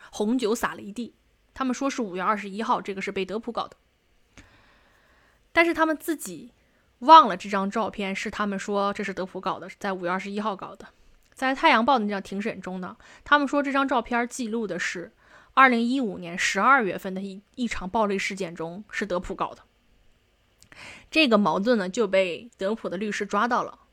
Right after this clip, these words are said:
然后就现场摁头让他认，就说，Amber，这张照片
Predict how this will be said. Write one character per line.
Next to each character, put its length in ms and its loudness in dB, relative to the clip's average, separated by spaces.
然 160 -6
后 340 -4
就 380 -4
现 260 0
场 260 -4
摁 160 2
头 220 -8
让 140 -6
他 80 -6
认， 240 -4
就 100 0
说， 360 -2
Amber， 320 4
这 100 -10
张 200 6
照 140 4
片 340 0